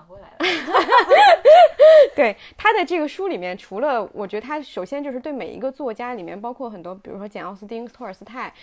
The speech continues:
Speaker 2: 呃，托斯耶夫，呃，托-，呃，那个，那个菲尔丁等等等等这样一些人，他们每一个人他对这个人的研究都相当详尽，就是他把这个人，关于这个人所有资料他都看了，他能讲他的生平，也能讲他的特色，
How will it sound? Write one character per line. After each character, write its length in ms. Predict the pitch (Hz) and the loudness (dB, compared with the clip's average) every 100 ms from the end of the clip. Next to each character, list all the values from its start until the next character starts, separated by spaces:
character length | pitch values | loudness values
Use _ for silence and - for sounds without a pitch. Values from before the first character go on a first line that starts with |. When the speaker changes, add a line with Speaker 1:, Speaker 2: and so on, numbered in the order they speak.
| _ - | _ -16
Speaker 2:
呃， 200 | 180 180 | -14 -14
托 160 | 254 | -16
斯 100 | 240 | -14
耶 80 | 202 | -16
夫， 120 | - - | -16 -18
呃， 240 | 190 175 - | -14 -14 -16
托-， 120 | - - | -18 -14
呃， 200 | 175 185 | -14 -14
那 160 | - 226 | -12 -10
个， 200 | 196 185 - | -10 -12 -14
那 200 | 147 202 | -16 -14
个 140 | 180 | -14
菲 140 | 175 247 | -12 -10
尔 100 | 190 | -10
丁 200 | 240 247 | -10 -12
等 160 | 185 | -12
等 140 | 233 185 | -14 -14
等 80 | |
等 120 | 190 175 | -16 -16
这 80 | |
样 120 | 202 185 | -16 -18
一 20 | |
些 160 | 202 | -16
人， 180 | 196 165 _ _ _ _ | -16 -18 _ _ _ _
他 140 | - | -12
们 320 | 294 247 175 - _ | -10 -8 -10 -16 _
每 180 | 190 170 | -14 -12
一 40 | |
个 120 | 254 | -10
人 180 | 247 170 | -12 -14
他 280 | - 262 277 _ _ | -16 -16 -16 _ _
对 160 | 311 240 | -14 -12
这 100 | 277 | -12
个 60 | 208 | -14
人 80 | |
的 80 | 196 | -14
研 180 | 208 165 | -16 -16
究 140 | 247 | -16
都 100 | 262 | -14
相 200 | 277 285 | -16 -16
当 120 | 285 277 | -18 -18
详 220 | 180 175 | -20 -20
尽， 180 | 262 - | -18 -18
就 140 | _ 202 | _ -20
是 40 | |
他 160 | 190 262 | -20 -18
把 120 | - | -18
这 140 | - 208 | -16 -16
个 80 | |
人， 160 | 202 175 | -18 -18
关 180 | 214 262 | -18 -16
于 40 | |
这 100 | 262 | -16
个 80 | 247 | -16
人 80 | 208 | -18
所 200 | - 269 | -18 -16
有 60 | |
资 140 | 262 202 | -16 -18
料 160 | 190 | -20
他 80 | 175 | -20
都 80 | 185 | -20
看 240 | - 233 | -20 -20
了， 80 | 180 _ _ | -20 _ _
他 100 | - | -16
能 240 | 262 240 277 _ | -12 -12 -14 _
讲 180 | - - _ | -12 -12 _
他 160 | 240 | -18
的 100 | 240 | -16
生 180 | 220 196 | -16 -16
平， 240 | 190 175 | -16 -18
也 120 | 196 160 | -18 -18
能 200 | 165 233 | -16 -16
讲 160 | 254 - | -16 -18
他 80 | 220 | -16
的 100 | 233 | -18
特 240 | - 311 | -16 -16
色， 220 | - - | -16 -20